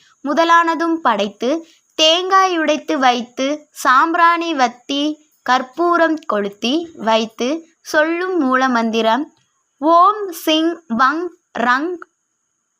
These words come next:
எதிரிகள் ஏவும் வைப்பு ஏவல் முதலானதும் பஞ்சாய் பறந்தோடவும்,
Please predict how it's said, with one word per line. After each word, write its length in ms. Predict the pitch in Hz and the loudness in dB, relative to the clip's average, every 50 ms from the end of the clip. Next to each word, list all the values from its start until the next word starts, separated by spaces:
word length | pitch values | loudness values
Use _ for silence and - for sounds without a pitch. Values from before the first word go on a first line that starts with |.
| _ _ _ _ | _ _ _ _
எதிரிகள் 720 | - 269 277 302 285 349 381 403 392 370 370 359 359 339 285 | -2 2 2 2 2 4 2 2 2 4 2 2 0 0 0
ஏவும் 540 | 277 262 254 262 277 285 247 302 311 320 | 0 2 4 4 2 2 2 2 2 2
வைப்பு 680 | 311 285 240 226 233 285 285 - _ 311 320 320 302 247 | 2 0 0 -2 -2 -4 -8 -6 _ -2 -2 0 0 0
ஏவல் 540 | 240 240 247 269 294 294 311 330 339 330 302 | 2 2 4 4 4 4 2 0 0 0 -4
முதலானதும் 840 | 269 226 214 240 247 262 262 262 262 262 269 262 226 254 262 277 320 330 - _ _ _ _ _ _ _ _ _ _ - 269 | -4 -2 -2 0 0 2 2 2 2 2 -2 -4 -4 -2 -2 -2 -4 -6 -10 _ _ _ _ _ _ _ _ _ _ 0 0
பஞ்சாய் 640 | 269 285 302 320 320 349 349 349 349 359 330 330 _ - | 0 2 -2 -2 0 2 4 4 4 2 -2 -8 _ -2
பறந்தோடவும், 1000 | 269 247 233 240 262 277 269 262 262 254 247 247 247 240 220 240 254 285 330 | 0 0 0 0 -2 -2 -2 0 2 2 4 2 2 2 2 0 0 -2 -2